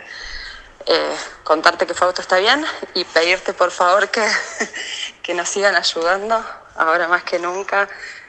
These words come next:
necesitamos seguir, eh, difundiendo el, el caso de Fausto, contarles que va bien, pero a su vez que se nos sumó esto, que no es un problema, pero es, es una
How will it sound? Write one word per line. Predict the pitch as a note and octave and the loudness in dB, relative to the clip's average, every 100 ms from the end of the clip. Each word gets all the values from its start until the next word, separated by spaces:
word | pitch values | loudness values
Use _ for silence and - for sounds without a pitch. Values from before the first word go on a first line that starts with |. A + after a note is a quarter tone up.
| _ | _
necesitamos | - - D#3+ D#3 F3 F3+ F3 | -16 -12 -10 -2 0 0 -2
seguir, | - D#3 E3+ F3 F3 - - - - | -4 -4 -2 -2 -4 -6 -18 -18 -4
eh, | E3 D#3+ D#3 D3+ D3+ - - - - - | -2 0 -2 -4 -8 -18 -20 -20 -16 -10
difundiendo | E3+ E3+ F3 F#3 F#3 F3 | -4 -2 0 0 2 2
el, | E3 D#3+ D3+ - | 2 -2 -4 -4
el | D#3+ D#3+ | -6 -6
caso | - E3+ D#3+ | -6 -4 -4
de | |
Fausto, | D#3+ G3 A3+ A3+ A#3 | 0 2 2 2 -2
contarles | E3+ - D#3 D#3+ | 0 -2 -2 -4
que | - | -2
va | E3 E3+ | 0 2
bien, | G#3+ B3+ C#4 C4+ | 2 0 0 -8
pero | F3+ E3 | -6 0
a | D3+ | 0
su | - D#3+ | 0 -2
vez | E3 | -2
que | - | -4
se | - | -8
nos | D#3 D3 | -8 -8
sumó | D#3+ E3+ E3 | -4 0 0
esto, | F#3 - C4 G4 - - - - - - - | -2 -2 0 0 -4 -18 -18 -18 -20 -20 -6
que | - | -2
no | F3 | -2
es | F#3+ | -2
un | - | 0
problema, | D3 E3 F3 G#3 - | 2 2 2 2 2
pero | - D#3 G3+ A3+ - - | 0 2 2 2 -4 -2
es, | F3 E3 - - - | -2 -2 -8 -12 -12
es | - E3 | -10 -8
una | E3 E3 | -2 -2